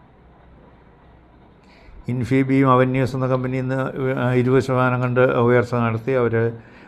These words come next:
ഒരു റൈറ്റ്സ് ഓഫർ, ആ, ഇ-, ഇറക്കും എന്നാണ് സൂചന.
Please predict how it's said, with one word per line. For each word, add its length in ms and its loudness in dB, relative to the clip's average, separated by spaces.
ഒരു 180 4
റൈറ്റ്സ് 380 2
ഓഫർ, 580 2
ആ, 340 4
ഇ-, 520 -2
ഇറക്കും 420 0
എന്നാണ് 320 -2
സൂചന. 400 -2